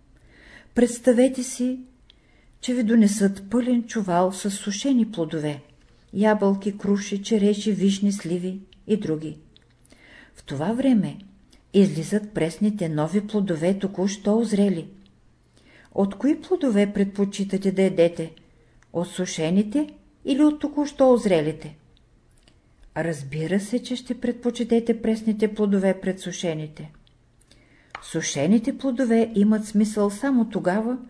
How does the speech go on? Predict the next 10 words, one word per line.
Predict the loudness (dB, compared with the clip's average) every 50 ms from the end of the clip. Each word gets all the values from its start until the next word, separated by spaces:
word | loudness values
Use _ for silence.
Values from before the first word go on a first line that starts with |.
| -20 _ _ _ _ _
когато | -8 -6 -4 -4 -4 -6 -6 -6 -6 -6 -4 -2 -2
няма | 0 0 0 2 2 2 2 2 0 -2
пресни. | -4 -4 -4 -6 -8 -10 -12 -12 -12 -14 -18 _ _ _ _ _ _ _ _ _ _ _ _ _ _ -20 -20 -20 _
Тогава | -8 -4 -2 0 0 0 2 2 2 4 4 2 2
дори | 0 -2 0 0 0 2 2 4 4 2 2 -2 -8 -16 -20 _ _ _ _ _ _ _ _ -4
те | -2 -2 0 0
са | 0 -2 -2
благословение | 0 0 0 0 -2 -2 -6 -8 -8 -6 -6 -4 -2 -2 -2 0 0 0 0 0 0 0 -2 -4 -4 -6 -6
за | -6 -4 -4 -4 -6 -6
човека, | -6 -6 -6 -4 -2 -4 -4 -4 -6 -10 -10 -10